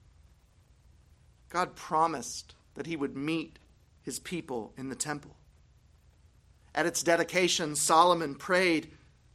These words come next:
"Lord, that your eyes may be open night and day toward this house, the place of which you've said, 'My name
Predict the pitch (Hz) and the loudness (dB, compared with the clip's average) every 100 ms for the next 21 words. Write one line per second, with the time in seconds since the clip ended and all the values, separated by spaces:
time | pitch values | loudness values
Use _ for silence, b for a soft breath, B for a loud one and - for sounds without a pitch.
0 | _ 160 196 208 180 170 165 165 - 170 | _ 6 8 8 6 0 4 4 8 10
1 | 190 196 175 170 175 165 165 160 190 208 | 12 12 8 0 0 0 -2 4 6 6
2 | 190 156 147 165 190 - 156 151 123 180 | 2 0 6 6 6 -2 -8 -8 -2 2
3 | 190 190 180 - 196 190 175 160 - 214 | 4 2 0 0 2 2 0 0 0 4
4 | 202 185 - B B - 185 - 214 226 | 6 4 -2 B B -2 -2 2 4 4
5 | 226 208 190 196 - 196 - - 170 165 | 4 -2 -2 -4 -4 -4 -2 0 2 0
6 | 123 135 151 139 147 170 170 170 | -2 -2 -2 -2 -2 -2 -2 -4